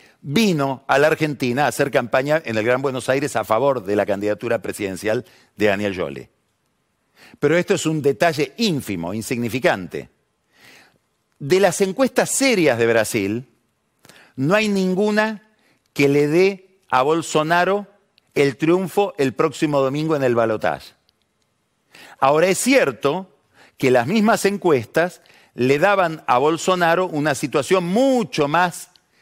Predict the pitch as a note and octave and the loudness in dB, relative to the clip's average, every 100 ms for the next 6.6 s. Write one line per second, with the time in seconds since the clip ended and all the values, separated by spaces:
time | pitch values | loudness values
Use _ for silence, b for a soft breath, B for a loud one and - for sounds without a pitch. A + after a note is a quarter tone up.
0 | b - E3+ E3+ F3+ D#3+ E3 F#3+ G3 E3 | b -2 0 2 2 4 4 4 2 4
1 | C#3 B2 C3+ B2+ _ - C#3+ D#3 F3 F3 | 2 2 -2 -4 _ -6 0 2 0 -2
2 | D#3 C#3 A3+ G3+ C#3+ G#2+ G2+ G2+ F#2 E2 | -2 -2 0 0 2 0 -2 -2 -2 -2
3 | C#2+ B1+ B1+ - _ _ _ _ _ _ | -4 -8 -14 -18 _ _ _ _ _ _
4 | _ _ _ _ _ _ _ _ _ _ | _ _ _ _ _ _ _ _ _ _
5 | _ _ _ _ _ _ b b b b | _ _ _ _ _ _ b b b b
6 | b - F3 A3 A#3+ | b -2 0 0 -4